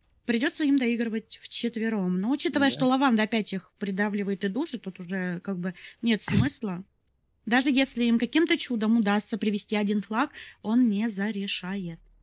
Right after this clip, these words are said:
Speaker 2: Да. Ну, тут уже матч закончен, по большому счету. А мне вот интересно, м, почему у меня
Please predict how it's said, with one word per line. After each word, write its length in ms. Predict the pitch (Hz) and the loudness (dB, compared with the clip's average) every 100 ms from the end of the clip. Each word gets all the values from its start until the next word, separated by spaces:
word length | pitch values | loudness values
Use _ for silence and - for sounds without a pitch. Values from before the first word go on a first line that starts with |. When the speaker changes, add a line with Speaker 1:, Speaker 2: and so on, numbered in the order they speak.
| _ _ _ _ _ _ _ _ _ _ _ _ _ _ _ _ | _ _ _ _ _ _ _ _ _ _ _ _ _ _ _ _
Speaker 2:
Да. 540 | 110 98 110 104 98 90 _ _ _ _ _ _ _ - - | -14 -8 -6 -6 -8 -14 _ _ _ _ _ _ _ -18 0
Ну, 160 | 190 - | 2 4
тут 200 | - 156 | 2 4
уже 180 | 156 156 | 6 6
матч 220 | 156 143 127 | 4 4 2
закончен, 540 | 135 - 170 - 104 | -2 0 2 2 0
по 100 | 98 | -4
большому 400 | 98 95 - 101 | -2 -2 -2 -2
счету. 300 | - 175 143 - - - | 0 0 -4 -12 -14 -4
А 60 | 107 | 2
мне 140 | 151 | 6
вот 180 | 208 202 | 6 6
интересно, 640 | 175 185 170 127 - 110 - 113 | 4 6 6 4 0 -10 -14 -16
м, 100 | 107 | -6
почему 400 | 120 - 123 165 | 0 2 2 0
у 60 | 208 | 0
меня 520 | 120 117 151 185 | 0 2 4 4